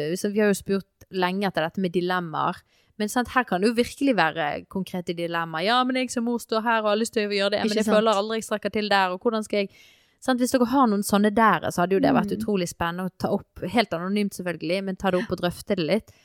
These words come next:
Speaker 1: Bare for å, å komme med disse refleksjonene, eh, igjen, ikke som fasit, men, eh, men jeg tror dette ting er viktig å tenke igjennom da.
Speaker 2: Ja.
Speaker 1: Ja. Så vil du, eh, hit us with some questions, eh, til slutt her nå, Kristina?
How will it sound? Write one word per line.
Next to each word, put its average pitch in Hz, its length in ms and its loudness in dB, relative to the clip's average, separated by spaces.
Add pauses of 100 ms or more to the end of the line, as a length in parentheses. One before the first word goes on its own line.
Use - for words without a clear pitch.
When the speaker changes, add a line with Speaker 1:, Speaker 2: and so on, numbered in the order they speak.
(320)
Speaker 1:
Bare 226 180 4
for 247 160 2
å, 214 160 4
å 202 260 2
komme 220 300 2
med 214 80 6
disse 185 160 2
refleksjonene, 180 960 -2
eh, 165 240 -4 (920)
igjen, 208 320 4
ikke 202 200 2
som 190 120 0
fasit, 185 480 0
men, 170 280 -2
eh, 165 260 -4 (320)
men 208 180 0
jeg 233 100 4
tror 247 180 4
dette 202 240 0
ting 190 180 -4
er 165 60 -4
viktig 175 340 -2
å 156 240 2 (500)
tenke - 360 -8
igjennom - 320 -6
da. - 60 -14 (380)
Speaker 2:
Ja. 226 140 -2 (180)
Speaker 1:
Ja. 185 200 -10 (600)
Så 254 300 2
vil 247 140 4
du, 247 40 4
eh, 220 360 6
hit 277 240 2
us 214 180 2
with 208 240 0 (100)
some 202 240 -2
questions, 196 720 -2
eh, 180 280 0
til 196 140 -4
slutt - 280 -2
her 185 140 -2
nå, 175 200 -6
Kristina? 185 420 -4